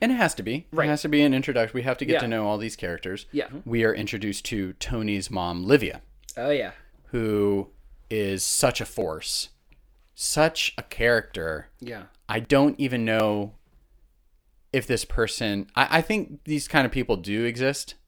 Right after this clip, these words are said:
Speaker 1: in life,
Speaker 2: Oh,
Speaker 1: but
Speaker 2: they
Speaker 1: they
Speaker 2: sure do.
Speaker 1: Yeah, they don't want anything from
Speaker 2: Yeah.
Speaker 1: anybody, but they want everything from
Speaker 2: Yeah.
Speaker 1: everybody.
Speaker 2: Yeah.
Speaker 1: That's Livia Soprano. She is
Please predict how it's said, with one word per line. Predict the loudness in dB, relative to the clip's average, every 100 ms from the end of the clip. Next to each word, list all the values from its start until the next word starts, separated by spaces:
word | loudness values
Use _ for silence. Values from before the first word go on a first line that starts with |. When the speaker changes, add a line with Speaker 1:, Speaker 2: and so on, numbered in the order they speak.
| _
Speaker 1:
in | -2
life, | 0 0 0 2
Speaker 2:
Oh, | 4
Speaker 1:
but |
Speaker 2:
they | 6
Speaker 1:
they | 4
Speaker 2:
sure | 2 0
do. | 0 0 4
Speaker 1:
Yeah, | 4
they | 6 6
don't | 8 6
want | 8 8 8
anything | 8 6 4 6 6 4
from | 4 6
Speaker 2:
Yeah. | 8
Speaker 1:
anybody, | 6 6 6 8 4
but | 4 4
they | 4
want | 4 2 2
everything | 0 0 -2 -2 0 -2 -6
from | _ 2 4
Speaker 2:
Yeah. | 4
Speaker 1:
everybody. | 4 6 8 8 6 2 -12 _
Speaker 2:
Yeah. | -8 -6 -8 -18 -20 _ -18
Speaker 1:
That's | 0 0 0 -4
Livia | -2 0 2 2 0 -2 -16 _
Soprano. | -10 -6 -4 -4 -4 -8 -12 _ _ _ _
She | -14 -8 -4 -2
is | 0 -2 -6 -8 -10